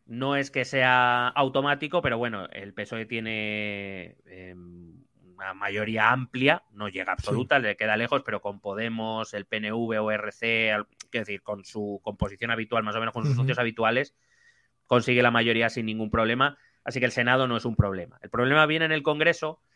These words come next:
Speaker 1: donde si juntamos, quiero decir,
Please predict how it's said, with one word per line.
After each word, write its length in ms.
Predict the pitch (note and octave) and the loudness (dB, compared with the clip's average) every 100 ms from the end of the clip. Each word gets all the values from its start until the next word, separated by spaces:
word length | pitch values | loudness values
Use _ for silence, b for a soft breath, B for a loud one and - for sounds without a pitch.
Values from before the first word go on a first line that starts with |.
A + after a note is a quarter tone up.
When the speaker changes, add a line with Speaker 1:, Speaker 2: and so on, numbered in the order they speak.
| b b b - B2+ | b b b -8 0
Speaker 1:
donde 1200 | B2+ A#2 A#2 A#2 A2+ A2 G#2+ G#2 G#2 G2+ G2+ - _ _ _ | 0 0 -2 -2 0 0 -2 -2 -2 -4 -6 -10 _ _ _
si 200 | - - | -14 -6
juntamos, 760 | C3 C3+ B2 A#2+ D3+ D#3 D3+ - _ _ B2 | -2 0 2 4 4 2 -6 -8 _ _ -2
quiero 140 | C#3+ | 2
decir, 320 | C#3 C#3 G#2+ | 2 0 -4